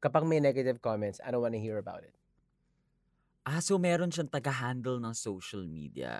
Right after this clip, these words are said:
Speaker 1: Siya taga-post.
Speaker 2: Yeah.
Speaker 1: Na binigyan na kita ng full authority to speak in behalf of me.
Speaker 2: Yeah.
Speaker 1: Pero kapag may mga negative comments about me, opinions, uh, comments sa pinost,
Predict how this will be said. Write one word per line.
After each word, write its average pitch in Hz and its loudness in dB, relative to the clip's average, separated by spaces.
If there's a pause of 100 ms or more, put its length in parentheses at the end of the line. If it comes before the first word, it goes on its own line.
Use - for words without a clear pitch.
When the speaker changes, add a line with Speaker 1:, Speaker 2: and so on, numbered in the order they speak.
Speaker 1:
Siya 117 2
taga-post. 156 6
Speaker 2:
Yeah. 98 4 (240)
Speaker 1:
Na 123 4 (320)
binigyan 165 6
na 151 6
kita 180 6
ng 147 6
full 143 4
authority 120 4
to 113 0
speak 143 0
in 120 0
behalf 113 2
of 139 -6
me. 185 0 (160)
Speaker 2:
Yeah. 90 -2 (160)
Speaker 1:
Pero 127 8
kapag 143 8
may 139 4
mga 131 4
negative 123 2
comments 117 2
about 139 4
me, 147 2
opinions, 131 2 (400)
uh, 107 2
comments 123 6
sa 107 2
pinost, 113 2